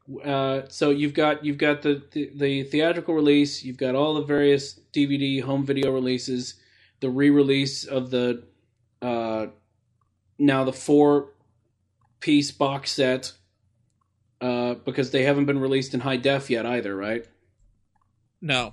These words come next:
Speaker 2: Supposedly this fall when Crystal Skull hits.
Speaker 1: Right.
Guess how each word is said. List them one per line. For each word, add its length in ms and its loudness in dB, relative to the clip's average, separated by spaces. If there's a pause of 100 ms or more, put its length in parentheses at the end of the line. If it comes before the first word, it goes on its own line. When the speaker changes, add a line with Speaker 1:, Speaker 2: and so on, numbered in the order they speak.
Speaker 2:
Supposedly 1000 -2 (920)
this 300 -4
fall 480 -6
when 280 -14 (320)
Crystal 280 -10
Skull 340 -10
hits. 360 -12
Speaker 1:
Right. 340 0